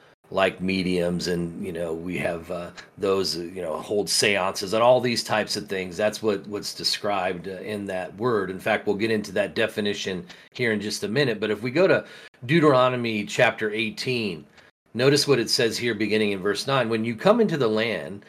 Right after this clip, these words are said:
which the Lord your God is giving you, you shall not learn to follow the abominations of those nations." So just a quick sidebar.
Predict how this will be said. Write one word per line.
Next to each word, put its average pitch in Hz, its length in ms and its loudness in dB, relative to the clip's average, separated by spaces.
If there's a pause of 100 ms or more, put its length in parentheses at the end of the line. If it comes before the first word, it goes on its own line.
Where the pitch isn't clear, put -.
(240)
which 131 260 0
the 139 80 4
Lord 147 320 6
your 143 140 0
God 120 240 4
is 92 120 -2
giving 113 360 0
you, 98 100 -4
you 135 180 -2
shall 170 280 4
not 104 320 0
learn 120 340 2
to 113 140 -6
follow 101 320 2
the 95 160 -4
abominations 104 840 0
of 87 120 -2
those 78 260 -6
nations." 76 460 -10
So 92 120 -6
just 85 280 -8
a 90 40 -8
quick 90 220 -4
sidebar. 76 800 -2